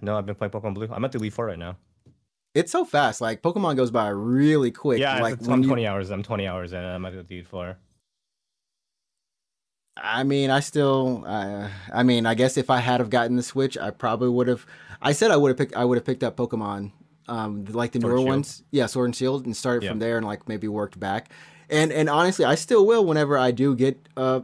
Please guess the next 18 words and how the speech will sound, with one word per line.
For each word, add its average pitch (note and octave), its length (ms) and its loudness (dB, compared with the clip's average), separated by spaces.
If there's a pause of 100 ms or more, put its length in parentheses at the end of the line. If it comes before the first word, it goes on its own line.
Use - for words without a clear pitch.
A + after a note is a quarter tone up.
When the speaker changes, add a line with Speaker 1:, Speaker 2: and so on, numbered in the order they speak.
Speaker 2:
a C3+ 120 -4
Switch, - 400 -4
but C#3+ 160 -4
I'm C#3+ 120 -4
thinking E3+ 300 -2
maybe D3+ 240 2
I C#3 60 0
should C3+ 140 -8
just B2+ 200 -4
get B2 160 -4
the A#2 80 -8
Switch, A2+ 480 -8 (880)
you C#3 140 2
know, A#2 160 0
whatever A2+ 420 0
the A2 120 -2
new, G#2 540 -2 (140)
new, A2+ 540 2